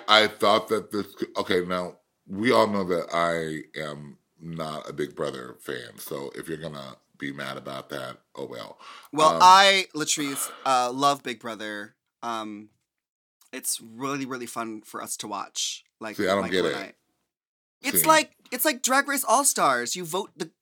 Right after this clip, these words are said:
Speaker 2: you vote the person out each week.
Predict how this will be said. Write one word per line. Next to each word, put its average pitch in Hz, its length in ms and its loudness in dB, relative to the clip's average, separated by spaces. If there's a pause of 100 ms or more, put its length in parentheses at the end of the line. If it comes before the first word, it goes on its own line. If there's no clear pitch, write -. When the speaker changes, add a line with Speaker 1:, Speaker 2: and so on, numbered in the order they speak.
(120)
Speaker 2:
you 165 180 -6
vote 180 240 -2
the 190 80 -10
person 190 380 -6
out 180 260 0 (800)
each 147 220 -6
week. - 360 -16